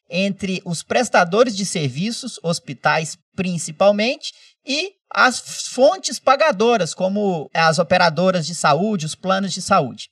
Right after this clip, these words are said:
E isso, pessoal, cada um dessas pontas tem uma regra de negócio,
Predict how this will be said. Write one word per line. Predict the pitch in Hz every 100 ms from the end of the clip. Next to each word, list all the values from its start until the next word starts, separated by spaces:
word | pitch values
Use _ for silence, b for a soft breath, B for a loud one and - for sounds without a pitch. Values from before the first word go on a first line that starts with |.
| -
E | 254 233 277
isso, | 269 - 151
pessoal, | - 131 - 131 117 _ -
cada | 220 254 285 302 240 254
um | 233 254 277
dessas | 226 214 208 208 -
pontas | - 196 196 220 220 -
tem | 214
uma | 214 214
regra | 165 170 185 180
de | 160
negócio, | 165 135 123 135 139 - 147